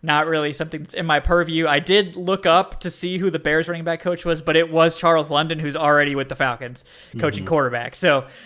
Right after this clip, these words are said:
Speaker 1: um, I don't know. Does anybody have any potential, you know, sleepers for, for running back coach? Are we, anybody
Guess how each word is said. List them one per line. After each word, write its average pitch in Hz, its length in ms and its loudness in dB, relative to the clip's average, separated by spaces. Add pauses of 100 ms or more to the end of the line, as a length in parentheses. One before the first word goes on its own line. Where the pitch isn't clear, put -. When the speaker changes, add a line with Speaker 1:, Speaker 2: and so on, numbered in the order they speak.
(160)
Speaker 1:
um, 139 440 2 (220)
I 170 140 0
don't 190 340 2
know. 135 280 2
Does 143 140 -6
anybody 185 440 2
have 185 200 2
any 180 260 0 (120)
potential, 180 420 -4
you 165 120 -6
know, 147 160 -6
sleepers 160 640 -4
for, 151 240 -4
for 147 160 -6
running 147 240 -2
back 151 240 0
coach? 151 260 -6
Are 147 40 -10
we, 143 260 -12
anybody 147 440 -8